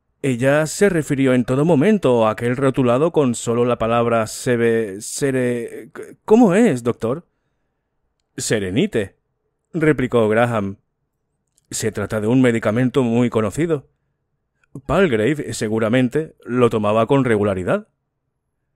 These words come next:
«Victoria afirma haber visto muchas cosas en el estante del lavabo. Ya puede usted imaginarse cuáles, eh, polvos dentríficos, aspirinas, alguna loción para el afeitado.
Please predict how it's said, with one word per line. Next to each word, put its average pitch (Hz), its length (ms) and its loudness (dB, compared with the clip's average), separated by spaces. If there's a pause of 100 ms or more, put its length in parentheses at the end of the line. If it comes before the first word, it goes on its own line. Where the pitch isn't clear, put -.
(1400)
«Victoria 143 600 0
afirma 139 420 0
haber 123 240 0
visto 139 320 0
muchas 131 420 0
cosas 127 460 -2
en 120 340 2
el 110 100 -2
estante 123 460 -2
del 110 140 -2
lavabo. 131 480 -4 (960)
Ya 123 220 -6
puede 143 260 4
usted 123 240 -2
imaginarse 135 640 0
cuáles, 123 480 -2
eh, 117 180 -10
polvos 131 500 0
dentríficos, 151 800 -2
aspirinas, 143 760 -4
alguna 107 460 -2
loción 123 560 0
para 113 200 0
el 117 60 -2
afeitado. 131 540 -2